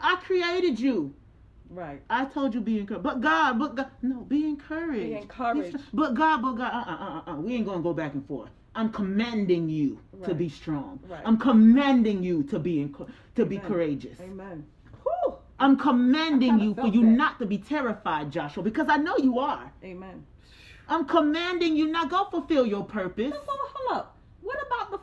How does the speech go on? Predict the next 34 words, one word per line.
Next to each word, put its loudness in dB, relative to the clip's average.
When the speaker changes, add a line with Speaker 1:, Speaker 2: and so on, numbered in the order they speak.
Speaker 2:
folk -8
that -8
y'all, -8
"No, -6
I'm -4
good, -4
I'm -8
not -8
scared," -8
but -2
they're -6
Speaker 1:
Mm-mm. -6
Speaker 2:
not -4
transparent? -8
How -4
anybody -4
gonna -2
help -4
you 2
if -4
you 0
lying -4
about -4
your -6
situation? -6
Speaker 1:
I -6
was -6
terrified. -14
Speaker 2:
Wow. -18
Speaker 1:
I -4
was -10
terrified. -8
Sleepless -8
nights. -10